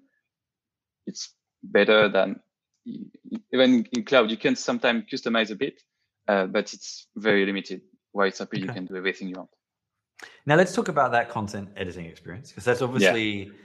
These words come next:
Speaker 2: I mean, um, well, actually, let's, let's start with the bare basics. So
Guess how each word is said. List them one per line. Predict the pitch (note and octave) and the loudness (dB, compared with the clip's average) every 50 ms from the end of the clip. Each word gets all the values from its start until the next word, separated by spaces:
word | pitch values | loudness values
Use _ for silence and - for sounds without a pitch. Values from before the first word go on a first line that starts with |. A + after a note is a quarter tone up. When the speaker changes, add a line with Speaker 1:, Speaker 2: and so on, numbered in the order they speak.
| - _ - | -20 _ -2
Speaker 2:
I | - C3+ | 2 4
mean, | D#3 D#3 D3 C#3 C3 A2 - - - - _ _ _ _ _ _ _ _ _ - | 6 6 4 2 0 -6 -10 -16 -20 -20 _ _ _ _ _ _ _ _ _ 0
um, | G2+ G#2 G#2+ G#2+ A2 A#2+ | 2 4 4 4 2 2
well, | D#3 F3+ | 4 4
actually, | F#3+ F#3+ - F3+ E3+ | 4 4 2 0 -2
let's, | F#3 F3+ - | -2 -2 -2
let's | F#3 F#3 F3+ - | -2 -4 -2 -4
start | - - F3 D#3 D3 C#3+ D3 C3 | -2 2 4 6 6 4 4 0
with | B2+ A2+ - - | -4 -4 -4 -4
the | A2+ G#2+ | -6 0
bare | F#2 B2 G#2+ G#2+ | 2 4 4 4
basics. | G#2 G#2+ G2+ F#2+ F#2 - - - - - - - - - - | 4 2 0 0 -2 -4 -8 -14 -14 -16 -16 -16 -18 -16 -16
So | - - - A2 G2+ G#2 G2+ G2+ G2+ G2+ G2+ G2+ G2+ G2 G2+ G2+ | -6 0 2 4 4 4 4 4 2 0 0 -2 -6 -8 -10 -12